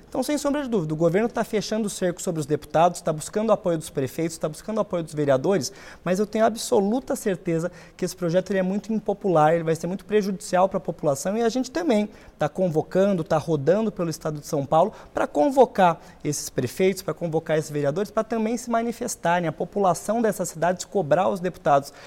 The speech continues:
que ajudaram a eleger, porque vai ser um projeto que vai ser muito ruim pra todo mundo, mas especialmente pra população que mora no interior do estado, em cidades que só têm acesso a saneamento básico de qualidade e com uma tarifa social,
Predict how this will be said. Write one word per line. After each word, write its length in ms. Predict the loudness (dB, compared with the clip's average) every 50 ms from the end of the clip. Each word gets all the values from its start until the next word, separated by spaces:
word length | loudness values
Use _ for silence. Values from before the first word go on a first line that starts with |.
| -20 -8 0
que 80 | 4
ajudaram 480 | 4 4 4 2 2 2 4 4 4 2
a 80 | 0
eleger, 460 | 2 2 2 0 0 2 2 0 0 0 -6 -16 -20
porque 120 | -12 -6 -4
vai 120 | -4 -4
ser 100 | -4 -4
um 80 | -8 -4
projeto 320 | -4 -2 0 0 -2 -2
que 80 | -2 -4
vai 120 | -4 -4
ser 140 | -2 -4 -4
muito 440 | -2 -2 0 0 0 0 0 -2 -2
ruim 200 | -2 -2 -4 -4 -6 -12 -20 -12
pra 160 | 0 0 0 0
todo 260 | 2 0 0 0 2
mundo, 240 | 0 0 0 -2 -4 -6
mas 340 | -4 -2 0 0 -2 -2 -6
especialmente 840 | -8 -8 -10 -6 -4 -4 -4 -2 -2 -4 -2 -2 -2 -4 -6 -4
pra 100 | -4 -4
população 560 | -4 -4 -8 -4 -2 -2 -2 -2 -2 -6 -8
que 120 | -6 -4 0
mora 260 | 2 4 4 2 0 -4 -14 -20 -20 -20 -10 -4
no 120 | -2 0
interior 500 | 0 0 0 0 0 2 2 2 2 2
do 80 | 0 -2
estado, 380 | -6 0 2 2 2 2 0
em 60 | -4
cidades 440 | -8 -8 -4 -2 0 0 0 -2 -6
que 80 | -10 -8
só 160 | -2 0 0
têm 320 | -2 0 -2 -2 -2 0
acesso 400 | -2 -2 -2 0 -2 -2 -2 -2
a 40 | -8
saneamento 500 | -8 -4 -4 -2 0 0 -2 -4 -6 -4 -2
básico 320 | 0 0 0 -2 -6 -10
de 80 | -12 -4
qualidade 580 | 2 4 4 4 4 4 4 4 4 2 -4 -12 -20 -20 -20 -10 -10
e 40 | -8
com 100 | -4 0
uma 120 | 0 0
tarifa 540 | 2 2 2 4 2 0 0 0 -2 -4 -4 -8 -18 -20 _ -12
social, 760 | -2 2 2 4 4 4 4 6 6 6 4 2 -4 -14